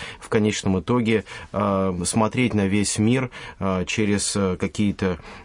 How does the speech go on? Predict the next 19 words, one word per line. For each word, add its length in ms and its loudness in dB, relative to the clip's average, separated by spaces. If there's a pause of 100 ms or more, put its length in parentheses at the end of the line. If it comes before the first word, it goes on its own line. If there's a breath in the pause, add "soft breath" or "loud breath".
м, 200 2
то 140 0
ли 100 4
розовые, 460 4
то 140 0
ли 100 2
серые 460 2
очки, 280 -4
говорить 380 2
о 60 2
том, 220 0
что, 360 -4 (320 loud breath)
э, 220 0
в 120 -2
этом 280 2
мире, 440 2
э, 560 -2
нет 300 2
ничего, 640 2